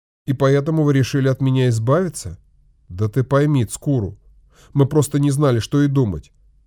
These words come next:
Творится какой-то кошмар. Всем больно и обидно. Кому верить, сам чёрт не разберёт. И тогда чёрная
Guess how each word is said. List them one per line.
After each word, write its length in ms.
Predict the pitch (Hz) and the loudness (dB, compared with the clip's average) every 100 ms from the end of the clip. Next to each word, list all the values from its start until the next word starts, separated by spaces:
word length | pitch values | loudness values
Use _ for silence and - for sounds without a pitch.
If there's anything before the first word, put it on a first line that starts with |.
| _ _ _ | _ _ _
Творится 540 | 117 123 147 151 117 | 0 2 2 0 -4
какой-то 400 | 104 113 143 143 | -4 -2 -2 -2
кошмар. 580 | 139 139 - 127 98 - _ _ | -4 -4 0 0 0 -4 _ _
Всем 420 | - - 143 131 107 | -12 -4 0 0 0
больно 400 | 117 160 143 107 - | 0 2 2 -2 -4
и 80 | 135 | -2
обидно. 720 | 127 123 123 160 110 98 80 _ _ | 0 0 -2 -4 -4 -6 -8 _ _
Кому 320 | - 131 151 | -2 2 2
верить, 480 | 135 139 175 95 - - | 2 2 0 -2 -6 -10
сам 280 | - 139 135 | -2 -2 -2
чёрт 360 | - 165 - | -2 -2 0
не 100 | 113 | -2
разберёт. 540 | 113 110 131 131 90 - _ _ _ _ _ - | -2 -2 -2 -2 -4 -10 _ _ _ _ _ -6
И 80 | 127 | -2
тогда 380 | 131 123 131 | -2 0 -2
чёрная 640 | 117 160 160 120 92 87 | -2 -2 -2 -2 -6 -10